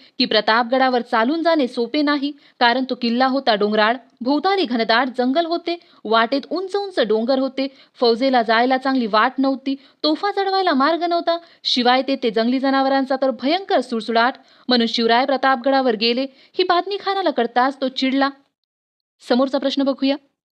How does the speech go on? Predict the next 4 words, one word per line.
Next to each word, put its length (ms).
विजापुरात 580
हाहाकार 480
उडाला, 360
कारण 280